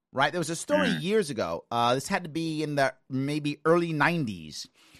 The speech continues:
Speaker 1: So a brother up, uptown, Harlem area, uh, they're coming by and doing mass arrests, arresting tons of people, arresting everybody, right? Arrest, as they came by, and they would just, you know, arrest the entire corner. And this guy happened to be at the store, like, getting milk or something, right?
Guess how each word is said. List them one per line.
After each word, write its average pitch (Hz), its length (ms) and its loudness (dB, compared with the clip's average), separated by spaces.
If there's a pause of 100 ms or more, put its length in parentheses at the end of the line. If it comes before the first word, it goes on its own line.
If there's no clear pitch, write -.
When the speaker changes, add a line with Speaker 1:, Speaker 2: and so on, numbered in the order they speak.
(240)
Speaker 1:
So 156 240 6
a 147 40 6
brother 233 280 8
up, 170 260 4 (140)
uptown, 160 600 6 (140)
Harlem 160 320 10
area, 139 380 4 (680)
uh, 147 200 8
they're 143 140 2
coming 208 240 2
by 190 120 6
and 175 100 -2
doing 147 220 0
mass 156 320 4
arrests, 139 280 0
arresting 147 520 0
tons 156 240 -2
of - 60 -8
people, 104 220 -4
arresting 156 300 -2
everybody, 110 500 -2
right? 113 220 0
Arrest, 143 260 -2
as 127 120 -8
they 127 80 -8
came 135 160 -6
by, 135 160 6
and 135 80 2
they 123 40 -4
would 113 100 -6
just, - 180 -10 (240)
you 139 80 -2
know, 139 60 6
arrest 180 340 6
the 165 100 -6
entire 165 440 6
corner. 147 400 4 (600)
And 160 100 -2
this 202 120 2
guy 202 220 8
happened 196 360 6
to 175 60 -8
be 180 160 2
at 175 100 0
the 151 80 -6
store, 202 240 2
like, 160 220 4
getting 151 320 -2
milk 139 200 -2
or 117 80 -6
something, 92 360 -8
right? 135 240 2